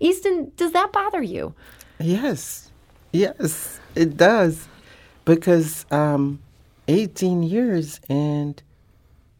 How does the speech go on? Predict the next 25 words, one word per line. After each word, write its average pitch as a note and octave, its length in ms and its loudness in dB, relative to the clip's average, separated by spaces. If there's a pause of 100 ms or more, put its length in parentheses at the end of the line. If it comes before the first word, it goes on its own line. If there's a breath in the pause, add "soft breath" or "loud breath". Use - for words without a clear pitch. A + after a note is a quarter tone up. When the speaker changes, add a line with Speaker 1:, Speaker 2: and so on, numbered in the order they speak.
(140)
Speaker 2:
you D#3 160 0
pay E3 200 2
your D#3+ 160 2
tax, D#3+ 540 -8
and E3 140 0
you D#3 80 -2
pay D3 160 0
your D3+ 100 -2
tax D3 340 -6
on D#3+ 140 -4
time, D#3+ 380 -6
and D#3+ 180 -2
you C#3+ 80 0
worry C#3+ 280 0
about D3 340 -4
all D3 160 -6
that C#3+ 200 -8
stuff, F#3 300 -4 (100)
and C#3 320 -4 (460 loud breath)
you, C3+ 160 0 (180)
you D3+ 480 0
are D#3 140 -2
trying D3 520 -4
to - 180 -20
keep C3+ 320 -6